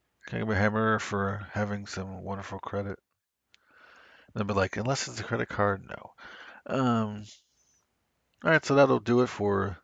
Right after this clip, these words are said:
this edition of the Heart Socket Podcast. Heart archive dot wordpress dot com is the spot for the show notes and all that stuff. And, of course, you can also subscribe to us on any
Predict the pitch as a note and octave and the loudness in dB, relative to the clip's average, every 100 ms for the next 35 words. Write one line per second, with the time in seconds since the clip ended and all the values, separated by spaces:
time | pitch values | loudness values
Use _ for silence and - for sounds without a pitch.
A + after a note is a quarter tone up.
0 | - G2+ - G2 F#2+ G2 F#2 F#2 F2 - | -10 -8 -6 -6 -6 -4 -4 -4 -10 -12
1 | - - - - A#2 A#2 A2 A2 B2+ C3+ | -20 -20 -20 -2 0 2 2 2 2 2
2 | C#3 C#3 C#3 - - - _ _ _ _ | 6 4 4 0 -14 -20 _ _ _ _
3 | _ - - _ _ _ A2+ A2+ - - | _ -20 -20 _ _ _ 0 0 0 -2
4 | A2 A2 G#2+ G#2 G2 F#2 G2+ G#2 F#2+ F#2+ | -2 2 4 4 2 0 -2 -4 -4 -4
5 | F#2+ - A#2+ A#2+ A#2+ A#2+ - F#2+ G2 - | -4 -2 0 0 -2 -6 -8 -8 -8 -10
6 | - - - G2 G2+ - - F#2+ F#2 F#2 | -12 -12 -4 -2 -2 -4 -10 -10 -10 -10
7 | F#2 - - - - - - - _ - | -12 -16 -20 -20 -20 -20 -20 -20 _ -4
8 | D3+ C#3 C3 - A#2+ A2+ A2 - A2+ G#2 | 0 4 2 2 2 4 4 2 4 4
9 | G2 - - _ _ _ _ _ - _ | 2 -6 -18 _ _ _ _ _ -20 _
10 | - G2 G2 F#2 F#2 - F#2 E2+ - F2+ | -6 -4 -4 -6 -10 -8 -6 -6 -8 -8
11 | F2+ E2+ F2 - D#2+ - F2 F2 - - | -8 -10 -12 -8 -8 -6 -8 -8 -12 -6
12 | G#2 G2 G2 F#2+ - F2+ F2+ F2+ F2+ | -2 -2 -4 -8 -6 -8 -8 -8 -10